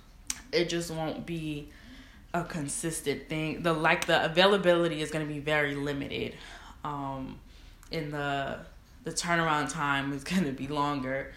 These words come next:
Well, like, it's gonna be expanded just because there's other things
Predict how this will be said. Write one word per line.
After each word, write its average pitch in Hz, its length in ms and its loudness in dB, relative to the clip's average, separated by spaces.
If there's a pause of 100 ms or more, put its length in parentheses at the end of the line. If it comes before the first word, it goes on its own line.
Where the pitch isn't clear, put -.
(420)
Well, 156 240 6
like, 135 340 -2 (100)
it's 147 180 -4
gonna 147 220 -2
be 147 160 -2
expanded 135 760 -4 (420)
just 143 220 -10
because 135 520 -4
there's 135 340 -6
other 139 260 -2
things 139 420 -6